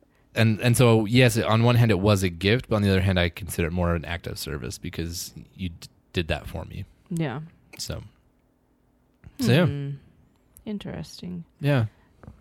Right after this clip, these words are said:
Speaker 2: It's helpful, but at the same time, it's like, uh,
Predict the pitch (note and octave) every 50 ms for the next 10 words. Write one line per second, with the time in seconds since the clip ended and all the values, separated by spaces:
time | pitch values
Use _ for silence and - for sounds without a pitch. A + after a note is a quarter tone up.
0 | _ _ _ _ _ _ _ - - F#3 F#3 - F#3 G#3+ A#3+ C4+ B3+ - E4 F4
1 | F#4 F4+ - - - G#3 G3 F#3 D#3+ F3 F3+ - G#3 G#3 G#3 G3+ G3+ G3+ G3 F#3
2 | F3 D#3+ D#3 - - - - D#3+ D3 C#3 B2+ - - - - - - _ _ _
3 | _ _ _ _ _ _ _ _ _ _ _ _ _ _ - - _ _ _ _
4 | - _ _ _ _ _ _ _ _ _ _ _ _ _ _ _ _ _ _ _
5 | _ _ _ - - - - _ - _ _ _ - - - - G#3 G#3+ G#3+ G#3+
6 | G#3+ G#3+ G#3 G#3 G#3 G#3 G#3 G#3 G#3+ G#3+ G#3+ G#3+ G#3+ G#3+ G#3+ G#3+ G#3+